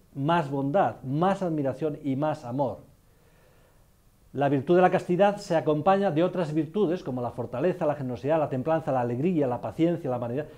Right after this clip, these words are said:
que son fuente, es fuente de admiración y de amor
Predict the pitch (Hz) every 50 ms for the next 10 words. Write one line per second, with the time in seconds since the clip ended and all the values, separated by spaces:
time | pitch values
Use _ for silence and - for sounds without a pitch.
0 | - - - - 151 - - 202 220 226 - - - - - - - _ - -
1 | - - - - 202 220 226 220 214 208 214 202 202 202 202 208 - _ _ _
2 | _ - - - _ _ _ - - - - _ - - _ _ - 143 - -
3 | - - 180 190 196 185 175 175 151 151 143 139 143 131 127 123 - - 165 170
4 | 170 170 170 151 139 143 135 135 151 160 156 156 156 -